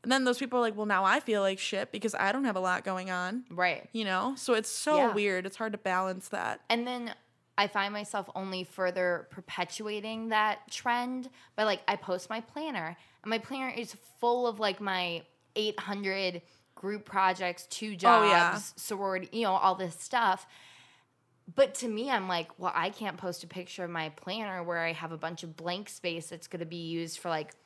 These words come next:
Speaker 2: homework and T V." Like, I
Speaker 1: Mm-hmm. Yeah, that's true.
Speaker 2: I feel guilty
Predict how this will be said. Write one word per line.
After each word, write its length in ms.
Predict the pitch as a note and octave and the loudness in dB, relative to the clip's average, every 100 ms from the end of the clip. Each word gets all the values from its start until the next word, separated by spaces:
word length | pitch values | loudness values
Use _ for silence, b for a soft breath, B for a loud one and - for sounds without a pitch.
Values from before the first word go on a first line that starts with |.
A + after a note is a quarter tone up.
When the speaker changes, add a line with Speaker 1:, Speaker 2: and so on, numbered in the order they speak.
| b - - | b -20 -14
Speaker 2:
homework 480 | - G3 F#3 F3+ F3+ | -4 -2 0 0 -2
and 160 | G3 | -8
T 180 | - F3 | -8 -10
V." 280 | E3 G#3 - B B - | -6 -6 -8 B B -4
Like, 220 | F3+ - - | -2 -2 4
I 640 | F3+ F#3 A#3+ A#3 G#3 G#3 - | 8 8 8 6 4 0 -2
Speaker 1:
Mm-hmm. 80 | |
Yeah, 180 | G#3+ G3 | 2 4
that's 180 | G3 G#3 | 2 -2
true. 280 | - G#3 G3 _ _ _ _ | -6 -6 -8 _ _ _ _
Speaker 2:
I 200 | F#3 F#3+ | 4 4
feel 280 | F#3 G#3 F#3 | 0 -2 -2
guilty 840 | E3+ - F#3+ F#3 - F#3 E3 D#3+ | -4 -4 -4 -4 -8 -8 -6 -8